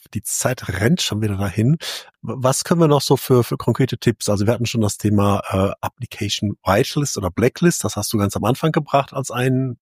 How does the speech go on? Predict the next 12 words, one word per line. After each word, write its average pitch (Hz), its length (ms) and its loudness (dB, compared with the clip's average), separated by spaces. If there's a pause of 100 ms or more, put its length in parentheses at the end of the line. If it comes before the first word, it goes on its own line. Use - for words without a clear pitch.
(160)
äh, 113 60 -6
Ansatz. 117 760 0 (360)
Mir 131 240 4
persönlich 131 380 2
hat 123 100 2
gerade 120 420 0
eben 117 240 -6
auch 107 80 -4
sehr 123 140 0
gut 117 140 -4
gefallen 113 460 -2
der 104 340 0